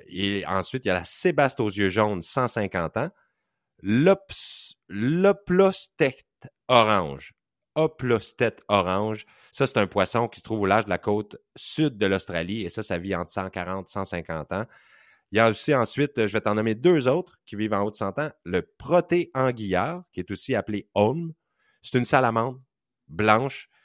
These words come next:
ou on l'appelle aussi salamandre des grottes. Un animal aquatique, mais qui pèse seulement dix-sept grammes et qui vit jusqu'à cent deux ans.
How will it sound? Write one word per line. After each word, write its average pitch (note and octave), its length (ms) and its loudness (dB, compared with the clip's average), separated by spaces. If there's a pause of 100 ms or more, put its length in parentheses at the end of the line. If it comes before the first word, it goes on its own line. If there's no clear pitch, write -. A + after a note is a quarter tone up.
(200)
ou G2+ 400 -4
on G2+ 60 6
l'appelle G2+ 280 2
aussi A#2+ 200 -8
salamandre A2+ 500 0
des G2 140 -4
grottes. G2 400 0 (480)
Un F2+ 320 0
animal A2+ 280 0
aquatique, E3 580 -2
mais - 120 -8
qui - 100 -20
pèse B2+ 460 -2 (100)
seulement E3+ 480 2
dix-sept A#2 340 -4
grammes A2 380 0
et F2 60 -8
qui - 140 -16
vit G#2+ 220 -8
jusqu'à F#2+ 420 -8
cent - 400 0
deux A2+ 280 2
ans. F2+ 120 -2